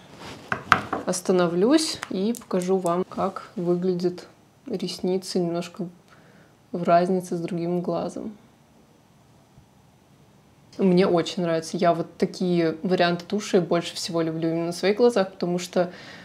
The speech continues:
у меня, в принципе, достаточно много ресниц. Они имеют хороший завиток, и мне хочется их еще удлинить и чуть-чуть сделать такими более насыщенными и черными. То есть я не особо люблю, например, тушь на закручивание, потому что у меня и так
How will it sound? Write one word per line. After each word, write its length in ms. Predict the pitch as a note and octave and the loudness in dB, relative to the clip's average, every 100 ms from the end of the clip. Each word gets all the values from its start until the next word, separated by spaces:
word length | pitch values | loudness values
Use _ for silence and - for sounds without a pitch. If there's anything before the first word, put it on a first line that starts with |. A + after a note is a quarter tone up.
| - | 0
у 40 | F#3+ | 6
меня, 120 | F3+ | 6
в 80 | F3+ | 6
принципе, 640 | G#3+ C4+ - - G3 F#3 | 4 4 2 6 8 8
достаточно 520 | E3+ - F#3+ F#3+ - | 4 4 2 4 2
много 260 | F#3 F#3 E3+ | 4 4 2
ресниц. 580 | F#3 - G3 D#4 D#4+ - - - - - | -2 -2 2 2 -2 -14 -20 -20 -10 -2
Они 540 | E3+ F3+ F#3+ F#3 F3 | 2 4 6 6 4
имеют 240 | F3+ F#3 F3+ | 4 4 2
хороший 400 | - F#3 F#3 F3+ | 4 4 4 -2
завиток, 520 | E3 E3 F#3 C4+ - | -2 2 4 4 2
и 200 | A#3+ F3+ | -2 0
мне 220 | E3+ F3+ | 2 2
хочется 400 | F#3+ F#3 - - | 2 0 0 -2
их 140 | E3+ F#3 | -2 -2
еще 240 | F#3 F3+ | 0 2
удлинить 680 | F3 F3 E3+ F3 F3+ C#4 C#4+ | 2 2 0 0 2 2 0
и 80 | F#3+ | -6
чуть-чуть 300 | - F#3+ F3 | -4 -2 0
сделать 260 | F3 F3 | 0 -2
такими 260 | - F3 E3 | -2 -4 0
более 280 | E3+ E3+ D#3+ | 0 0 0
насыщенными 640 | D#3+ A#3 B3+ - F#3+ F#3+ | 0 0 0 2 2 2
и 40 | |
черными. 480 | F#3 E3+ D#3+ F3 E3+ - - - - - | 2 0 2 -2 -6 -10 -20 -20 -14 -8
То 60 | |
есть 100 | G3+ | 2
я 140 | F#3 G#3+ | 6 6
не 80 | G3+ | 6
особо 340 | F#3 G3 F#3 | 4 2 4
люблю, 260 | F3 F3 F#3 | 2 4 2
например, 440 | F3+ F3 E3+ F3 | 2 -2 -2 -2
тушь 340 | - F3+ - | -2 -2 -2
на 260 | F3 D#3+ D#3+ | -2 0 0
закручивание, 640 | E3 F#3 A3 C#4+ B3 G3 F3+ | 0 2 4 4 4 2 2
потому 280 | - E3 | -4 -4
что 160 | F3 - | -2 -2
у 60 | E3+ | 0
меня 220 | E3+ E3+ | 0 0
и 20 | |
так 320 | E3 G#3+ - | 0 0 -2